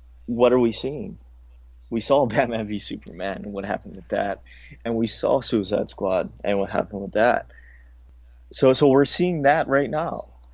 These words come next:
that, you know, they should just put out Batman, Superman movies,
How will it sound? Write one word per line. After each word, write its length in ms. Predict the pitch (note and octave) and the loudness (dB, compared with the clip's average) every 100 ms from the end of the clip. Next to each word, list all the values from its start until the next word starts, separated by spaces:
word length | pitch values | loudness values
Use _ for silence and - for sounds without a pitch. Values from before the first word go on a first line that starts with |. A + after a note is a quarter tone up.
| - | -4
that, 540 | A2 G#2 G2 - - - - - - - - - - - - - | 4 4 4 -2 -12 -20 -20 -20 -20 -20 -20 -20 -20 -20 -20 -14
you 100 | C3+ | 0
know, 280 | B2 A#2 - - - - - - - - | 2 2 -2 -10 -18 -18 -20 -20 -8 0
they 100 | A#2 | 0
should 220 | - G2+ | 0 0
just 300 | B2 A#2+ - | 2 2 -2
put 200 | - A2 | 0 4
out 280 | G#2+ G2 - | 4 4 2
Batman, 380 | G#2+ G#2 G#2 | 2 2 -2
Superman 520 | G2 G#2+ G2+ G2+ F#2+ F#2 | -6 -12 -10 -8 -8 -10
movies, 440 | F#2 - E2+ - | -12 -12 -14 -16